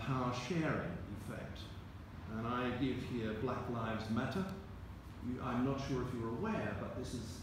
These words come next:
this is a civic initiative that actually has global intentions. Uh, they come to Sydney in November. They, uh, have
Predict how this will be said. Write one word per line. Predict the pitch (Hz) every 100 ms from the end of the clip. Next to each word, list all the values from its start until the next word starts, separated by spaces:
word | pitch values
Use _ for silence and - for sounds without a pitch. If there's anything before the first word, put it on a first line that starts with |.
| -
this | 143 135
is | 113 107
a |
civic | - - 147 113 117
initiative | 120 - 113 110 101 98
that | 104 98 -
actually | 113 - - 110 98 104 - - 123
has | 110
global | 120 117 104
intentions. | 104 101 131 - - - - - - - - - -
Uh, | 104 98 95 104 95 - -
they | 101
come | 123 107
to | 107
Sydney | - 104 101 98
in | 95 95 95
November. | 135 160 147 143 139 - - - 95
They, | 104 101 98 98 95
uh, | 98 95 98
have | 101